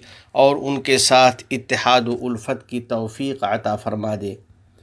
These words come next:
حضرات سامعین و رفیقان گرامی قدر، عمدہ گفتگو اور پاکیزہ بات کا دلوں میں بڑا مثبت اثر ہوتا ہے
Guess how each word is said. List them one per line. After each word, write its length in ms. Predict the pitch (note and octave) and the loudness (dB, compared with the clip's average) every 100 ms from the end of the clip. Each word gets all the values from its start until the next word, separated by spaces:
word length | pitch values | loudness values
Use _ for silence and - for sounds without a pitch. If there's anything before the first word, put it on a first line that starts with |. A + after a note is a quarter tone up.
| _ _ - | _ _ 0
حضرات 460 | C#3 B2+ C3 C3+ - | 4 6 6 4 0
سامعین 920 | - - B2+ A#2+ A2 B2 C3 C3 B2+ - _ | -10 0 0 2 0 0 2 0 -4 -10 _
و 140 | A#2 | 2
رفیقان 760 | A#2 A2+ C3 B2 B2+ B2+ B2 A#2 | 2 2 -2 -2 2 4 4 0
گرامی 400 | A2+ A2 A2 A2 A2 | -2 0 -2 -4 -2
قدر، 240 | A#2+ A2+ - - _ - - _ - | -2 -2 -10 -16 _ -20 -20 _ 2
عمدہ 320 | C3+ D3 D#3 | 6 6 6
گفتگو 640 | C#3+ C3+ - C3 C3+ D3+ D3+ - | 4 0 -4 -4 -2 -2 -2 -4
اور 160 | B2+ B2 | -2 -2
پاکیزہ 680 | A2+ B2 A#2+ C3 B2 C#3 C3 | 0 0 0 -2 2 4 6
بات 400 | B2 C#3 - - | 6 4 2 0
کا 160 | D3 B2 | 0 0
دلوں 240 | C3 D3 C#3+ | 0 0 0
میں 120 | C3+ | 0
بڑا 240 | A#2+ C3 | 2 2
مثبت 520 | B2 A#2+ - C3 D3 - | 0 -4 -6 -6 -6 -4
اثر 260 | A#2+ A#2 | -4 -2
ہوتا 460 | G#2 G#2 G2 F#2+ F#2 | -4 -8 -6 -6 -6
ہے 120 | F#2+ | -14